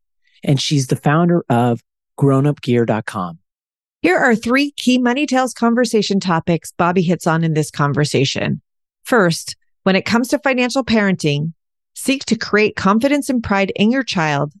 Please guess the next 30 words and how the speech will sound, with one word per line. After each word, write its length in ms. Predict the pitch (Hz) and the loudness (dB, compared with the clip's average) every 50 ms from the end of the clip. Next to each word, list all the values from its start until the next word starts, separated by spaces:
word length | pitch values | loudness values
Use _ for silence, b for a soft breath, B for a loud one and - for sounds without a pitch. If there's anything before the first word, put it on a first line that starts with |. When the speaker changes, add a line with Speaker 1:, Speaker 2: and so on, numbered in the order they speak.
| _ _ _ | _ _ _
Speaker 2:
so 180 | _ - - 202 | _ -2 0 2
that 140 | 190 202 - | 2 2 2
they 80 | 196 | 2
have 100 | 196 185 | 0 2
the 80 | - 170 | 0 -2
skills 420 | - - - - 233 240 254 233 - - - | -4 -4 -2 0 2 2 0 -2 -4 -4 0
and 240 | 208 220 254 277 254 | 0 0 2 2 2
know-how 540 | 240 226 214 185 156 143 135 143 147 147 151 - | 2 2 2 0 0 -2 -2 -2 -4 -6 -8 -10
to 100 | - - | -14 -4
complete 480 | - 180 170 - - 240 226 - - - | -2 0 0 0 0 0 0 0 -2 -8
specific 560 | - - 175 160 - - 196 214 233 233 - | -4 0 0 0 2 2 0 0 0 -2 0
financial 420 | 233 220 214 208 208 - - 208 | 0 2 2 2 0 0 -2 -2
tasks 560 | 202 - 170 151 147 156 - - - - - - - | -2 -2 -2 -2 -2 -2 -4 -8 -14 -14 -14 -4 0
on 140 | 170 165 160 | 0 2 2
their 180 | 156 156 - | 2 2 2
own. 320 | 156 156 127 82 - - - - _ _ _ _ _ _ _ _ _ _ _ | 2 0 2 0 -2 -4 -6 -8 _ _ _ _ _ _ _ _ _ _ _
For 160 | - 226 226 | 0 0 2
example, 600 | 226 185 208 233 214 208 - - 135 127 143 147 - _ _ _ _ _ _ _ | 2 2 2 0 0 0 -2 -2 -2 -2 -2 -6 -10 _ _ _ _ _ _ _
Bobbi 320 | - 185 190 208 226 269 277 | 0 0 2 2 2 0 0
shares 360 | - - 233 202 190 190 170 | 0 0 0 2 2 0 0
that 160 | - 196 - | -2 -2 -4
you 80 | 180 170 | -4 -6
can 220 | - - 175 165 | -2 0 0 0
teach 260 | - - 202 175 - - | 0 0 -2 -2 -2 0
emerging 480 | - 170 160 160 175 170 214 226 226 226 | 0 2 2 2 2 0 0 0 2 0
adults 400 | 240 208 202 170 160 170 - - | 0 0 0 0 0 0 -2 -4
financial 520 | - - 160 156 156 160 160 - 208 220 | -4 -2 0 0 0 0 0 -2 -2 0
literacy 580 | 220 214 202 214 220 208 - - 226 226 226 - | 0 0 0 0 0 -2 -2 -2 -2 -2 -2 -2
and 140 | 160 165 170 | -2 -2 -2
accountability 920 | 170 - 165 165 175 180 165 - 220 226 240 214 165 156 143 147 156 | -2 0 0 2 2 2 2 2 2 2 2 2 2 0 0 0 -2